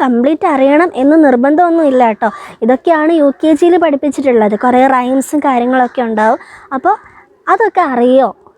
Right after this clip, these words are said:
ഈ കുഞ്ഞിന് ഇതൊക്കെ മനസ്സിലാവുന്നുണ്ടോ? ലേണിങ്ങിൽ എന്തെങ്കിലും ഡിഫിക്കൽട്ടീസ് ഉണ്ടോ? കൈ, ക-, കൈ പിടിച്ചൊരു പെൻസിൽ കൈ പിടിച്ച് എഴുതാൻ പറ്റുന്നുണ്ടോ? ഇങ്ങനെയുള്ള കാര്യങ്ങളൊക്കെ നമ്മൾ ഉറപ്പ് വരുത്തണ്ടേ.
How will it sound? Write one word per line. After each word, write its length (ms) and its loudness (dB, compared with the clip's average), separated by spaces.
ഈ 80 -6
കുഞ്ഞിന് 400 2
ഇതൊക്കെ 440 -2
മനസ്സിലാവുന്നുണ്ടോ? 1080 0
ലേണിങ്ങിൽ 540 2
എന്തെങ്കിലും 400 2
ഡിഫിക്കൽട്ടീസ് 760 -2
ഉണ്ടോ? 340 0
കൈ, 220 2
ക-, 460 0
കൈ 160 2
പിടിച്ചൊരു 500 0
പെൻസിൽ 540 -2
കൈ 160 0
പിടിച്ച് 340 -2
എഴുതാൻ 360 2
പറ്റുന്നുണ്ടോ? 800 0
ഇങ്ങനെയുള്ള 380 2
കാര്യങ്ങളൊക്കെ 640 -2
നമ്മൾ 300 -2
ഉറപ്പ് 300 -2
വരുത്തണ്ടേ. 520 -2